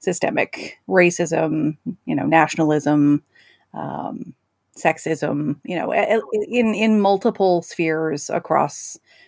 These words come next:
our whole society. So it, it does, it does still, um, it does still exist. It shouldn't, but, uh, you know,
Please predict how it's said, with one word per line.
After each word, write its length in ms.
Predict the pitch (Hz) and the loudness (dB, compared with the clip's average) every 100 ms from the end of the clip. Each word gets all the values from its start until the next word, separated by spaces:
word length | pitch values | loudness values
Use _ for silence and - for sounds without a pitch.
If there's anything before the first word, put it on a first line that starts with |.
| _ | _
our 160 | - 180 | 4 4
whole 180 | 175 - | 4 -2
society. 560 | - - - - - | -6 -8 -4 -4 -4
So 280 | - - 190 | -8 -6 -2
it, 100 | 202 196 | 0 0
it 120 | 196 | 0
does, 360 | 226 240 214 - | 2 0 -2 -2
it 140 | 196 | 0
does 260 | 202 190 190 | 2 0 0
still, 380 | - 165 156 156 - | 0 0 0 -6 -6
um, 320 | 147 143 147 _ _ _ _ _ - | -4 -4 -6 _ _ _ _ _ -2
it 100 | 220 | 4
does 180 | 254 | 4
still 180 | 240 262 | 6 4
exist. 400 | 233 220 180 - | 6 4 2 0
It 60 | - | 0
shouldn't, 420 | 202 190 214 - _ _ | 2 4 0 -8 _ _
but, 380 | 175 160 139 - | 0 2 2 0
uh, 260 | 151 147 156 | 2 2 0
you 100 | 165 | -2
know, 220 | 135 151 | -2 -4